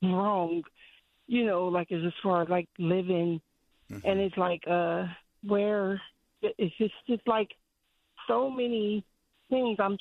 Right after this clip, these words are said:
Speaker 1: trying to look for blessings and just, I, I, I can't even, I just feel over bo-, bombarded with problem
Speaker 2: Yeah.
Speaker 1: after problem, and I don't know where I'm gonna start. I mean, even the things that I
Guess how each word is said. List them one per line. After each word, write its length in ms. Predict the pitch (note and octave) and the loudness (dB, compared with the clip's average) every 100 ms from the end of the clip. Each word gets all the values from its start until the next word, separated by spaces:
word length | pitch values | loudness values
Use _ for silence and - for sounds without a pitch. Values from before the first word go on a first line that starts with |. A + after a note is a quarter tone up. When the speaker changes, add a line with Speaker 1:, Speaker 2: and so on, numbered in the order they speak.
| - | 0
Speaker 1:
trying 340 | A#3+ A#3+ A#3+ | 0 2 0
to 60 | A3+ | 0
look 160 | A3 - | -2 -2
for 80 | G3+ | -8
blessings 680 | F3+ G3+ G#3+ - G3 G3 F3 | -2 0 0 -4 -4 -2 0
and 240 | F#3 F3+ - _ _ _ _ _ | 0 0 -4 _ _ _ _ _
just, 180 | A3 G#3+ - - _ _ _ _ _ _ _ _ | -2 -2 -8 -20 _ _ _ _ _ _ _ _
I, 60 | - - | -10 0
I, 120 | A3+ - - | 0 0 -2
I 120 | G#3+ | -2
can't 300 | - B3 A#3 | 0 0 0
even, 420 | A3 G3 G3 F#3+ - _ _ _ _ - | 0 0 0 -2 -4 _ _ _ _ -4
I 80 | |
just 200 | A3 A3 - | -2 -2 -2
feel 120 | A3 | 0
over 500 | F#3+ G#3+ G3 G3 F#3+ | 2 0 0 0 -2
bo-, 400 | - E3 G#3+ A3 - F#3+ | -6 -4 -2 -2 -2 -2
bombarded 720 | F#3+ G#3+ G#3 F#3+ F#3+ F#3+ F3+ - | 0 2 0 0 0 0 -2 0
with 180 | F3 - _ | -2 -4 _
problem 400 | - A3 G#3 G3 | -4 0 0 0
Speaker 2:
Yeah. 100 | F#3 | -2
Speaker 1:
after 160 | F#3+ F3+ - | -2 -4 -2
problem, 420 | G#3+ G#3 F#3+ F#3+ | 0 2 2 0
and 140 | F#3+ E3+ | 0 0
I 100 | D#3 D#3+ | 0 -2
don't 260 | G#3 A3+ - | -2 -2 -2
know 140 | G3+ | -2
where 200 | F3 D#3 | 0 0
I'm 120 | D#3 | -2
gonna 180 | D3 D3 - | -2 -2 -2
start. 320 | - E3 E3 - _ - - _ _ _ | 0 2 0 -4 _ -20 -20 _ _ _
I 80 | F3+ | 0
mean, 220 | G#3 G3+ | 2 2
even 220 | G#3 G#3+ | 2 2
the 120 | G#3 F#3 | 0 0
things 340 | G#3 G3+ G3 F3 | 0 2 0 0
that 160 | G3 - | -2 0
I 240 | F#3 F3 | 0 0